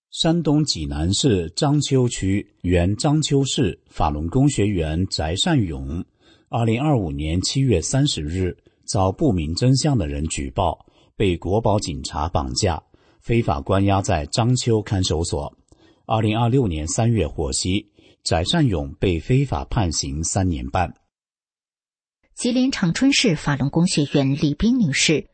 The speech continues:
Speaker 2: 日前被当地法院非法判刑三年，于去年八月被劫持到吉林省女子监狱。据悉，李冰被监狱迫害得十分严重，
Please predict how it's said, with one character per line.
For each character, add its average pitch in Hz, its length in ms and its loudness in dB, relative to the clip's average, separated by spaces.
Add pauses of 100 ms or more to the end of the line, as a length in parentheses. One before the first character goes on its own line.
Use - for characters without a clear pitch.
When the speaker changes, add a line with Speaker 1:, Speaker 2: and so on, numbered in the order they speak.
(160)
Speaker 2:
日 294 100 2
前 139 260 0
被 151 300 2
当 226 220 0
地 156 100 0
法 131 180 -2 (120)
院 143 200 -2
非 277 220 0
法 170 240 -2
判 - 180 -2
刑 127 200 -4
三 226 260 0
年， 127 260 0 (400)
于 247 220 2
去 285 160 -2
年 160 180 2
八 233 200 2
月 - 320 -2
被 151 200 2
劫 135 200 -2
持 - 160 0
到 139 240 0
吉 - 180 0
林 190 160 2
省 151 300 0
女 143 160 0
子 - 160 -4
监 139 240 -2 (100)
狱。 143 220 -4 (580)
据 170 140 0
悉， 151 340 -2 (320)
李 247 180 2
冰 294 220 2
被 240 140 2
监 220 260 2
狱 160 120 2
迫 - 180 0
害 143 180 -2
得 147 140 -2
十 - 200 0
分 226 240 2
严 135 180 0
重， 131 260 0